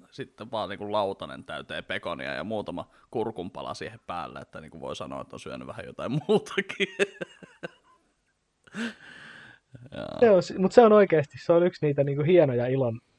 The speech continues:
Speaker 2: ilon hetkeä keikkareissuilla, kun sä tajuat aamupalalla, että siellä on pekonia pöydässä.
Speaker 1: Niin jo.
Speaker 2: Se on ihan oikeesti niinku,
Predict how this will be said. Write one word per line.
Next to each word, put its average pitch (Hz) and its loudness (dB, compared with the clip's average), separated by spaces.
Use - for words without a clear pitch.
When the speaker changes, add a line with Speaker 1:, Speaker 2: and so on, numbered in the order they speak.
Speaker 2:
ilon 139 0
hetkeä 113 -2
keikkareissuilla, 107 -4
kun 131 -2
sä 123 -2
tajuat 131 4
aamupalalla, 101 4
että 95 -12
siellä 107 0
on 98 -8
pekonia 104 -8
pöydässä. - -10
Speaker 1:
Niin 101 -6
jo. 65 -8
Speaker 2:
Se 160 0
on 151 2
ihan 147 0
oikeesti 120 -2
niinku, 107 -6